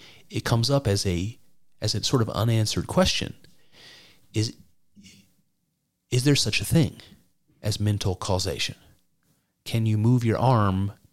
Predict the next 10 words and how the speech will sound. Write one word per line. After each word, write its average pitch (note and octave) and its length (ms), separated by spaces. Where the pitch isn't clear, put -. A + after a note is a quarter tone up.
let's G#2 180
say, G2 260
just - 360
by, F#2+ 380
you - 220
know, D2 160
power A2 320
of G2+ 80
your G#2+ 120
mind? C#3 380